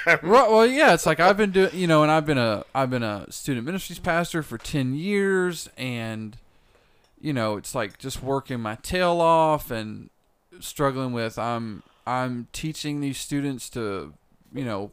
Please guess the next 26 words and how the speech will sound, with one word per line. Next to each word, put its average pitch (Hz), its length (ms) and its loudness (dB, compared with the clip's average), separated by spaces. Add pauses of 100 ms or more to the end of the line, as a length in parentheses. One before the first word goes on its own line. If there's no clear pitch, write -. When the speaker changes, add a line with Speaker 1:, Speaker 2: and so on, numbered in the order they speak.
(120)
Speaker 2:
follow 120 440 -2
Jesus, 139 640 -4
and 117 140 -6
yet 101 220 -8
I 107 200 -2
don't 139 240 -4
feel 135 460 -4
like 127 340 -2
I'm 113 520 -6 (600)
filled 131 640 -2
with 127 160 -4
the 131 100 -6
Spirit 123 640 -4
on 127 160 -6
a 123 60 -4
daily 123 360 -4
basis, 120 680 -6
you 131 80 -6
know, 123 160 -4
like, 120 180 -4
what 147 220 0
has 143 180 -2
been 151 160 -2
described 147 560 -2
to 107 80 -10
me, 73 280 -16